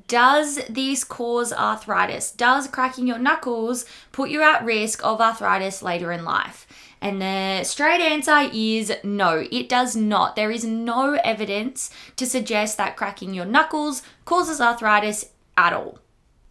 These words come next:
There have both been studies of people who cracked their knuckles habitually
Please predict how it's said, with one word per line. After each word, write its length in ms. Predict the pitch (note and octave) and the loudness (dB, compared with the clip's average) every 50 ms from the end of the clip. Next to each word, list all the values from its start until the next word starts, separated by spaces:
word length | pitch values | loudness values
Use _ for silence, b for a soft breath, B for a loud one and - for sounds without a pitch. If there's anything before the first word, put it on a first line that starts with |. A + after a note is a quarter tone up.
| _ - | _ 0
There 180 | B3 C4+ C#4+ | 2 2 2
have 100 | D4 C#4+ | 2 4
both 320 | - C4 B3+ C#4 D#4 D#4 - | 4 4 4 4 2 -2 -4
been 200 | F4 F4 F#4 F4+ | -8 -6 -4 -4
studies 680 | - - - C#4 B3+ B3+ C4 B3+ B3+ B3+ B3+ B3 - | -4 0 2 2 2 2 2 0 -2 -2 -2 -2 -2
of 180 | - A#3+ A#3 - | -2 -2 -2 -2
people 360 | A#3+ B3+ A#3 A3+ A#3 A#3+ A#3 | -4 -4 -4 -2 -4 -6 -6
who 260 | - A#3+ A3+ A3 A3 | -4 -4 -4 -4 -2
cracked 300 | A3 - G#3+ G#3 G#3 - | 0 2 2 2 0 -2
their 140 | A3 G#3 G3+ | -4 -4 -2
knuckles 480 | G#3 G3+ G3+ - G#3 G3+ F#3+ F3+ - | -2 -4 -4 -4 -6 -6 -6 -6 -8
habitually 640 | G3 F#3 A3+ - - - A#3 A3 G#3+ G#3+ G#3 G#3 G3+ | -6 -4 -4 -4 -4 -6 -6 -4 -2 -2 -2 -4 -6